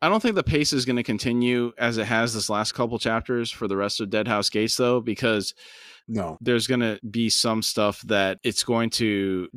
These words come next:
Speaker 1: be difficult topic to get through, and it's not so much action-packed stuff.
Speaker 2: Yeah.
Speaker 1: All right. Thanks, everybody. We'll see you next week.
Speaker 2: Yeah. See y'all next week.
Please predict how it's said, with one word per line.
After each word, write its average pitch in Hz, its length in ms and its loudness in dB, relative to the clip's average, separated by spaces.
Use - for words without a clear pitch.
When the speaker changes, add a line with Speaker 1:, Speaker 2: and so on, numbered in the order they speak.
Speaker 1:
be 113 140 -2
difficult 107 680 -2
topic 113 440 0
to 110 100 -6
get 110 260 -2
through, 127 420 0
and 107 300 2
it's 101 120 -2
not 117 200 2
so - 140 0
much 104 160 0
action-packed 95 640 -2
stuff. 85 240 -2
Speaker 2:
Yeah. 110 260 0
Speaker 1:
All 139 120 2
right. 175 240 4
Thanks, 160 220 2
everybody. 147 200 4
We'll 147 100 4
see 156 140 4
you 151 60 4
next 151 220 2
week. 165 260 2
Speaker 2:
Yeah. 123 160 0
See - 180 -4
y'all 135 120 4
next 135 180 0
week. 127 180 0